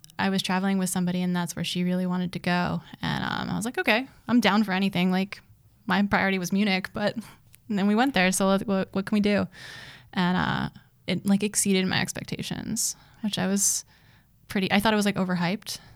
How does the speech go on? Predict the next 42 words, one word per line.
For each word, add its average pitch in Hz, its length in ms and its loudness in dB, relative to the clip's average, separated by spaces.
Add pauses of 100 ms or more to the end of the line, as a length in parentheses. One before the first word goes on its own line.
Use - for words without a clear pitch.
(140)
Like, 190 140 -2
in 196 60 4
my 180 100 2
head, 180 420 0
I 196 40 -8
was - 80 -8
like, 147 140 -6
"Oh, 196 100 0
Paris - 280 -2
has 185 100 -2
gotta - 220 -2
be - 80 -6
overhyped - 560 -6
'cause - 140 -8
everyone, - 320 -2
like, - 200 -4
talks - 240 -6
about - 220 0
it." 120 120 -2
And - 160 -8
it's - 140 -10
like, - 340 -10 (760)
it 302 100 -4
wasn't. 180 420 -2 (140)
It 220 100 -2
was, 202 220 -4
like, 180 160 -2
I 202 60 2
wish 190 200 2
we 185 60 2
had 180 80 2
more 170 100 2
time 170 240 -2
there. 92 180 0
I 180 80 -2
think 196 240 -4
we - 40 -10
only 175 140 -4
had, 180 120 -6
like, - 140 -10 (160)
three 185 180 -6
days, - 540 -6